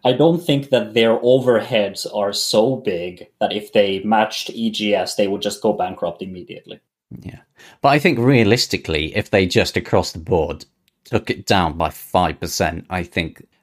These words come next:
Speaker 2: that the chat around it would dramatically change. Because five percent can, can be, even for a small team, a huge amount of money.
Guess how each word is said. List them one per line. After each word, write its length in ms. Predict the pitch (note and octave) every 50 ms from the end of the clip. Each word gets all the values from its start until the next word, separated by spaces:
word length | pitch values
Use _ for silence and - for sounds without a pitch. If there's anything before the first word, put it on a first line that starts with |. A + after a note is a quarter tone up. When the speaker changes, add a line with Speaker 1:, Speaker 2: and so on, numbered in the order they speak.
| _ _ -
Speaker 2:
that 220 | G2+ F#2+ F2+ - _ _ _ _ _ _ _ -
the 640 | A#2 A2 A2+ A#2 A2+ A2+ A2 G#2+ G#2 G2+ G2+ F2+ G2+
chat 440 | - - - - B2 G#2+ - - -
around 360 | F#2+ E2 F2 E2 D#2+ D#2 D#2+
it 100 | D#2+ -
would 160 | E2 F2 E2
dramatically 920 | - - F#2 F2 F2+ F2 F2 F2+ F#2 F#2+ F2+ E2+ - - F2 - - E2
change. 540 | D2+ - - E2+ D2 C#2+ D2 D2 - - _ _ _ _ _ _
Because 260 | - B2+ A#2+ C3 - -
five 280 | - C3+ A#2+ A2 -
percent 460 | - F#2+ - - G#2 F2+ E2 D2 - _ - -
can, 300 | - G2+ F#2+ F#2 F2 - -
can 220 | - - G#2+ G#2
be, 480 | F#2+ - B2 A#2 G2+ E2+ D2+ E2 F2 - _ _ _ _ _ _ _ _
even 260 | - A#2 - G2+ F#2 F2
for 140 | - -
a 40 | E2+
small 300 | - - - F#2+ E2+ E2+
team, 340 | E2 - - F#2+ E2+ D#2+ D2
a 60 | E2+
huge 360 | - - - F#2 E2+ - -
amount 160 | - E2 E2 E2+
of 40 |
money. 300 | E2 D#2+ D#2 D2 - _